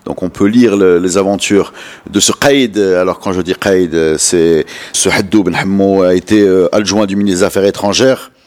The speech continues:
Il a été dans le gouvernement, le gouvernement de cette fameuse république de Abdel Mertabi.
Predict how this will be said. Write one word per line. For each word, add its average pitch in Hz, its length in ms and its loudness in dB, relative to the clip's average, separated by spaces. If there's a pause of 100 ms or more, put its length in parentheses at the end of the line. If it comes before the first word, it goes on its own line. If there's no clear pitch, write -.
(140)
Il 104 160 0
a 113 40 4
été 113 200 -2
dans 113 120 0
le 117 60 0
gouvernement, 139 800 -2
le 90 100 -12
gouvernement 107 600 -4
de 92 80 -8
cette - 200 -10
fameuse 92 440 -4
république 90 760 -2
de 78 80 -2
Abdel 73 300 -4
Mertabi. 104 480 0